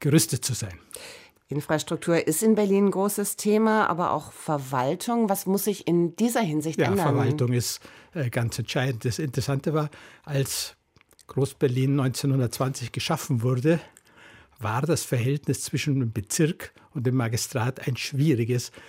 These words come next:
Speaker 1: denn im Vorfeld hatte man, um eine Mehrheit für dieses Gesetz zu bekommen, Zugeständnisse gemacht und damit eigentlich Unklarheiten geschaffen der Kompetenzen zwischen Magistrat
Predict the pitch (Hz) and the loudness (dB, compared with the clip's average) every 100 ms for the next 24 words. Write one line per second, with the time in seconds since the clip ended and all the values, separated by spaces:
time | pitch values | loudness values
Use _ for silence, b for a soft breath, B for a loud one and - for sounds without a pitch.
0 | B - 135 147 139 - - 165 - 135 | B -2 0 0 -2 -2 2 2 2 -2
1 | 113 127 - 143 156 160 165 160 - 147 | -2 -2 2 2 2 2 2 2 2 -2
2 | 123 117 117 160 160 127 117 - 147 123 | 0 2 4 4 2 0 -2 -2 0 0
3 | 143 135 151 117 - - B - 143 147 | 0 0 0 -2 -4 -12 B -6 -2 -2
4 | 147 - - 147 127 - 139 135 160 B | -2 -4 -4 -2 -4 -2 0 0 0 B
5 | B B - 190 165 - 127 - 131 - | B B -2 0 0 0 -2 -2 -2 0
6 | 131 127 143 - 143 131 123 139 147 - | 0 0 0 -4 -8 -4 -2 0 0 0
7 | 143 143 - - 214 - 120 117 117 123 | 0 0 -2 2 2 2 -4 -2 -2 -2
8 | 127 131 - 123 - 139 B B 143 - | -2 -2 -2 -4 -4 -6 B B -6 -2
9 | 131 123 131 123 - 135 - 131 131 123 | 0 0 -2 -2 -2 -6 -4 -4 -4 -6
10 | B B - 127 110 - 123 101 120 | B B -6 -4 -4 -4 -4 -4 -6